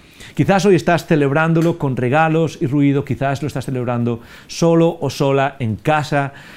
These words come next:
sin ningún ruido, sin ningún atisbo de fiesta. Pero en medio de todo eso, lo que quiero es invitarte a que recuerdes que cuando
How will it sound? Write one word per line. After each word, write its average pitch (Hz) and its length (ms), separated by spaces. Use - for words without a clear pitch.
sin 113 580
ningún 117 360
ruido, 135 280
sin 120 240
ningún 165 680
atisbo 135 840
de 120 120
fiesta. - 500
Pero 110 160
en 113 100
medio 151 200
de 151 80
todo 131 340
eso, 113 380
lo 123 100
que 104 60
quiero 180 180
es 165 80
invitarte 123 640
a 127 80
que - 120
recuerdes 113 800
que 131 120
cuando 120 580